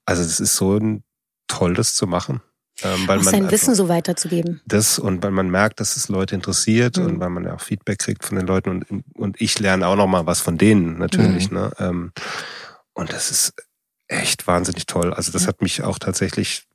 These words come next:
Speaker 1: da, da sind bei mir einige Türen noch mal aufgegangen.
Speaker 2: Das haben wir jetzt aber von ein paar Künstlern und Künstlerinnen gehört tatsächlich,
Speaker 1: Ja.
Speaker 2: dass da, ähm, noch mal so auf anderen Ebenen angefangen wurde zu denken. Wo kann man vielleicht sein Wissen auch platzieren, Ressourcen
Speaker 1: Ja, ja,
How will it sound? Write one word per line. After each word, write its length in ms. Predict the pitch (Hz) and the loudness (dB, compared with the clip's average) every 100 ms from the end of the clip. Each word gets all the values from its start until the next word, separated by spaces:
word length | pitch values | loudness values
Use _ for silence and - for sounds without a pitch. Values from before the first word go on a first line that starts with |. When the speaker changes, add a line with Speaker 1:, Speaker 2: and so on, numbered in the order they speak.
| - | -8
Speaker 1:
da, 160 | 87 90 _ | -6 -6 _
da 280 | - - 98 | -12 -8 -8
sind 160 | 92 95 | -6 -6
bei 100 | 92 | -4
mir 200 | 92 92 | -4 -2
einige 460 | 90 90 90 - - _ _ _ _ - - | -4 -4 -6 -6 -12 _ _ _ _ -18 -10
Türen 320 | - 98 92 | -4 -2 -2
noch 160 | - | -4
mal 80 | 92 | -2
aufgegangen. 400 | 87 - - 95 | -2 -2 -2 0
Speaker 2:
Das 140 | - 190 | 2 2
haben 140 | 202 | 4
wir 80 | 226 | 2
jetzt 120 | 185 | 2
aber 200 | 185 185 | 0 0
von 160 | - 202 | 2 0
ein 80 | 190 | 2
paar 200 | 208 233 | 0 0
Künstlern 560 | - 196 - 175 170 | 0 0 0 0 -2
und 60 | 175 | -2
Künstlerinnen 520 | 190 175 - 175 175 | -2 -2 -2 -2 -2
gehört 320 | 170 175 175 | -2 0 -2
tatsächlich, 480 | - - 170 165 185 | -4 -2 0 0 2
Speaker 1:
Ja. 80 | - | 2
Speaker 2:
dass 160 | 185 - | 0 0
da, 420 | 180 175 180 - | 2 4 4 2
ähm, 240 | 175 175 | 2 2
noch 140 | 175 180 | 2 2
mal 100 | 180 | 2
so 80 | - | 2
auf 120 | - | 0
anderen 240 | - 175 | 2 0
Ebenen 380 | - 208 220 180 | 2 2 4 2
angefangen 500 | 175 175 - 170 170 | 2 0 2 2 2
wurde 160 | 170 175 | 2 2
zu 160 | - | 0
denken. 560 | 165 175 240 - 170 185 | 2 4 2 0 0 0
Wo 180 | 180 170 | -2 -2
kann 180 | - 185 | 0 2
man 140 | 180 | 2
vielleicht 240 | - 180 - | 2 0 2
sein 160 | 170 | 0
Wissen 200 | 180 - | 0 0
auch 120 | 175 - | -2 -2
platzieren, 560 | 170 - - 220 220 | -2 -2 2 2 2
Ressourcen 460 | 175 - 202 208 | 2 2 4 4
Speaker 1:
Ja, 40 | |
ja, 40 | 180 | 2